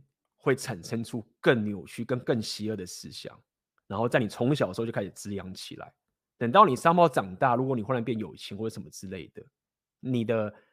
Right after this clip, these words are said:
你那个报复的这种反噬会更强大。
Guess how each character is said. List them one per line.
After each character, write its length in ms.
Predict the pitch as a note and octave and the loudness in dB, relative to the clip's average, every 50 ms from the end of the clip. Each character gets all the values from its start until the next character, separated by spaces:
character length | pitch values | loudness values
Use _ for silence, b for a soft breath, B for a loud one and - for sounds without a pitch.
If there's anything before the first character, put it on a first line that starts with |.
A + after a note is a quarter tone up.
| b b b b | b b b b
你 200 | _ B2 A#2+ A2+ | _ -2 0 2
那 160 | A2+ D3+ F#3 | 4 4 6
个 100 | D#3+ D3 | 6 4
报 340 | C#3 - - G#3+ F3 D3+ C#3 | 2 6 8 10 10 10 10
复 320 | C3 - F3+ E3 C#3 B2+ | 6 4 2 2 2 4
的 240 | A#2 A#2+ A#2 A2 G#2+ | 4 4 2 2 2
这 200 | G#2 - B2 A#2+ | 0 0 -2 -2
种 280 | A2+ A#2+ G2 F2 F2 - _ _ _ _ _ _ _ _ _ _ _ _ _ _ _ _ | -2 -4 -6 -6 -10 -16 _ _ _ _ _ _ _ _ _ _ _ _ _ _ _ _
反 240 | - - A2 F#2 F2+ | -2 -2 -2 -2 -2
噬 200 | F2+ - - A#2+ | -8 -6 -4 -2
会 100 | A#2+ A2 | -2 -2
更 160 | A2 A2+ G#2 | -2 -4 -6
强 240 | G#2 - - E2 - - | -8 -8 -12 -14 -12 -12
大。 280 | - D#2 - - - | -12 -12 -12 -14 -20